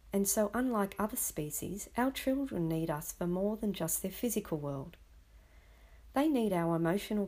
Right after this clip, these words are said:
guidance and support, and our understanding and nurturing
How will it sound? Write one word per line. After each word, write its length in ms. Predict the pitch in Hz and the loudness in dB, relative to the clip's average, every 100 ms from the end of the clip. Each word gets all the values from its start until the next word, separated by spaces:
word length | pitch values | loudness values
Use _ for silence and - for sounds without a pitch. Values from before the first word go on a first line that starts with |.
| - | -2
guidance 480 | 165 180 185 - | -2 0 -2 -4
and 120 | 170 170 | -2 -2
support, 560 | - - - 185 151 - - - - - | -4 -6 -4 -2 -2 -8 -20 -20 -20 -4
and 140 | 214 | 0
our 140 | 226 220 | 2 2
understanding 760 | 247 240 214 - 233 240 220 156 | 0 0 -2 -2 0 0 0 0
and 140 | 156 | 2
nurturing 540 | 185 214 - 165 147 | 2 2 -2 -6 -6